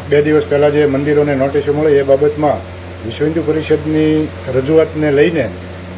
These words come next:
સ્થાનિક માનની ધારાસભ્યશ્રી તેમજ નગરપાલિકાના પદાધિકારીઓ અને પ્રશાસન તરફથી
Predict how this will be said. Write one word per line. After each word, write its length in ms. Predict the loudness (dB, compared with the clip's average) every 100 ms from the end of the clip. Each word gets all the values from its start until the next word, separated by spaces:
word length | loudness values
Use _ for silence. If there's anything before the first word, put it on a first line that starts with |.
| -12
સ્થાનિક 400 | -4 -2 0 0
માનની 320 | 0 0 2
ધારાસભ્યશ્રી 800 | 2 2 2 0 0 0 -2 -4 -6 -12 -16 -2
તેમજ 260 | 2 2 0 -4 -14 -10 -2
નગરપાલિકાના 540 | 0 2 2 2 0 -2
પદાધિકારીઓ 680 | 0 0 0 0 2 2
અને 220 | 2 0 -4
પ્રશાસન 440 | -2 0 0 0
તરફથી 420 | 0 0 0 -8